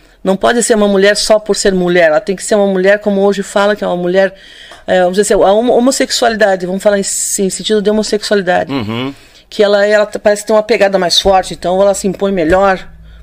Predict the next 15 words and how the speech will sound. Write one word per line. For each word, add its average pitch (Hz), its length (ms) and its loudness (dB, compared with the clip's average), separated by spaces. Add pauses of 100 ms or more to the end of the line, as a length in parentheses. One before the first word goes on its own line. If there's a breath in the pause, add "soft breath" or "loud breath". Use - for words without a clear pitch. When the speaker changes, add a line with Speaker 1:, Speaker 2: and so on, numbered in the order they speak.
Speaker 1:
porque 180 260 -4
ela 202 300 2
tem 202 440 -4
uma, 190 600 -2 (460 loud breath)
uma 185 100 2
outra 190 200 0
perspectiva 202 720 -2
sexual, 175 520 -2
vamos 170 200 -2
dizer - 120 0
Speaker 2:
Uhum. 135 60 0
Speaker 1:
assim, 170 140 0
né, 175 60 0
outro 185 140 -4
comportamento. 196 680 -2